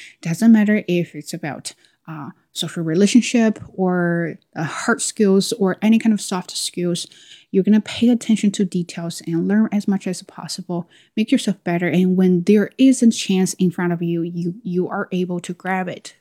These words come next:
right? So don't waste the time, don't waste any, uh, opportunities to learn.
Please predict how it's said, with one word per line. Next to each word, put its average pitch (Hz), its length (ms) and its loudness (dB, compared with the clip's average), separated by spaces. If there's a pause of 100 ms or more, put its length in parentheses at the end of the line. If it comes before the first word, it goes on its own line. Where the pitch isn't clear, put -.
right? 160 300 -12 (260)
So - 360 -4
don't 185 180 2
waste 208 160 2
the 226 80 2
time, 170 480 -4
don't 170 180 0
waste 185 220 -2
any, 170 360 -2 (400)
uh, 160 240 -8
opportunities 165 720 -4
to - 200 -8
learn. 175 400 0